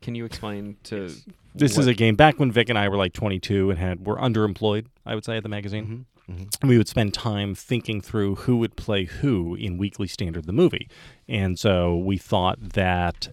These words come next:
Speaker 2: uh, who, who, Bill was gonna be, uh, Richard
Speaker 3: <laughs> Richard
Speaker 2: Dreyfuss.
Speaker 3: Dreyfuss.
Speaker 2: Right. You were Lou Diamond Phillips.
Speaker 3: <laughs> Right. Oh, there was a
Speaker 2: Carolyn
Speaker 3: bunch.
Speaker 2: Wimmer was going to be
Speaker 3: Helen
Speaker 2: Angela
Speaker 3: Mirren.
Speaker 2: Lansbury.
Speaker 3: Or Angela Lansbury.
Speaker 2: Angela
Speaker 3: Angela Lansbury.
Speaker 2: Lansbury.
Speaker 3: Helen Mirren was
Speaker 2: Claudia.
Speaker 3: Claudia.
Speaker 2: Claudia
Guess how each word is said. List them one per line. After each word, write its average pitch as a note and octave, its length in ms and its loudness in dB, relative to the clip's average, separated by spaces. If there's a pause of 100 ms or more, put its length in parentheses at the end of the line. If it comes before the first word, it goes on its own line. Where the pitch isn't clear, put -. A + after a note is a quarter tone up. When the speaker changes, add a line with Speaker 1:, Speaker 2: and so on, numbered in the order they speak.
Speaker 2:
uh, F2+ 440 -4
who, C3+ 240 2
who, C#3 320 2
Bill C3+ 480 6
was A#2+ 180 4
gonna A2 200 0
be, G#2 560 -2
uh, G2+ 440 -2
Richard G#2+ 340 -2
Speaker 3:
<laughs> - 0 -
Richard G#2 360 10
Speaker 2:
Dreyfuss. E3 100 0
Speaker 3:
Dreyfuss. F3+ 760 4
Speaker 2:
Right. G2 220 2
You A2+ 200 6
were A#2+ 100 6
Lou A#2 180 6
Diamond G2+ 380 2
Phillips. G2 380 2
Speaker 3:
<laughs> E3 60 2
Right. D3+ 240 8
Oh, F3+ 140 4
there A3 120 6
was G#3 180 4
a D3+ 40 -4
Speaker 2:
Carolyn C3+ 440 8
Speaker 3:
bunch. A2 160 6
Speaker 2:
Wimmer A2 140 4
was A2 140 2
going A2 180 0
to G2+ 60 0
be G#2+ 140 0
Speaker 3:
Helen F#3 240 12
Speaker 2:
Angela F#3+ 180 12
Speaker 3:
Mirren. F3 120 12
Speaker 2:
Lansbury. A#2+ 380 6
Speaker 3:
Or F#3+ 60 10
Angela G3 260 6
Lansbury. A2+ 500 6
Speaker 2:
Angela G#2+ 220 2
Speaker 3:
Angela G2+ 160 0
Lansbury. G#2 320 0
Speaker 2:
Lansbury. F#2+ 260 -4
Speaker 3:
Helen G#3+ 320 12
Mirren G#3 240 10
was D3+ 100 6
Speaker 2:
Claudia. F3 560 10
Speaker 3:
Claudia. G#2 40 -8
Speaker 2:
Claudia - 0 -